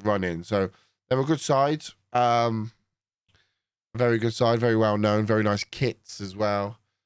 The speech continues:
Uh, and we, luckily, we managed to get the job. So their season starts as a normal season. Uh, it starts in July.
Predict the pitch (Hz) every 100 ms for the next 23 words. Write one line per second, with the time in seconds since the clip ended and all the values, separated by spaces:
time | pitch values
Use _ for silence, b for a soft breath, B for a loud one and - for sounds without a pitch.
0 | _ - 113 90 131 147 156 151 151 156
1 | 160 151 - 143 127 127 151 123 - _
2 | _ _ _ _ _ _ _ _ _ -
3 | 113 117 110 143 131 143 123 123 113 -
4 | 123 113 - - - _ _ _ _ _
5 | 165 160 165 165 156 - 170 147 107 87
6 | - 117 117 117 113 - 135 - 117 127
7 | 120 120 98 104